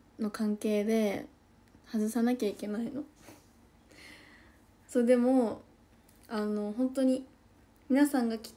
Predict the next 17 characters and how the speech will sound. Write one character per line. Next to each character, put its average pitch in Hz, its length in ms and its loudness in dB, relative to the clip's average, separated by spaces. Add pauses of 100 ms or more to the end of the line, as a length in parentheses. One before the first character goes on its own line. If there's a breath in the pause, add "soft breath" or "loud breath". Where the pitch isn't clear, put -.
(120)
と 254 80 4
喜 240 340 4
ぶ 214 120 -2
お 208 80 0
仕 220 140 -6
事 208 260 -6
な 196 120 -6
の 190 160 -6
で、 208 400 -4 (960 soft breath)
待 220 160 0
っ - 20 -20
て 202 100 -2
て 226 100 -6
く 311 140 -10
だ 269 100 -8
さ - 180 -14
い。 427 80 -16